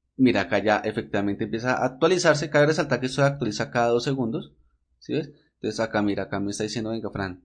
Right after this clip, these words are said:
ya llevamos dos coma uno, dos coma cinco. Si quieres verlo un poco más rápido, vamos a decirle, venga, no me lo muestre en forma humana, sino muéstrame los bytes que realmente estás descargando.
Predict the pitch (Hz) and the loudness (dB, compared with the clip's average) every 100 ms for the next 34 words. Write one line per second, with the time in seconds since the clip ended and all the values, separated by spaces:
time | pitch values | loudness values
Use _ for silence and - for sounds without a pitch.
0 | _ 98 98 101 101 101 95 98 - - | _ -8 -4 -2 -2 -4 -4 -6 -8 -10
1 | 98 101 139 151 147 120 107 113 101 95 | -6 2 6 6 4 -2 -4 -6 -8 -2
2 | 139 147 147 143 156 175 190 196 190 185 | -2 -2 -6 -4 -2 -2 -2 0 -2 0
3 | 185 180 175 170 - 165 127 143 85 71 | 2 2 2 0 0 2 4 2 -2 -4
4 | - _ _ _ _ 117 123 143 143 139 | -18 _ _ _ _ -4 -2 2 0 0
5 | 120 120 135 123 92 - 120 143 127 110 | -2 -2 0 0 0 -2 0 4 4 2
6 | - 131 143 156 151 135 151 131 117 - | -2 -2 0 2 4 2 0 -2 -6 -4
7 | 113 131 156 120 147 147 - - _ - | -2 0 2 4 4 0 -10 -20 _ -20
8 | _ 110 110 110 - 113 110 101 95 82 | _ -6 -6 -8 -8 -8 -8 -8 -8 -10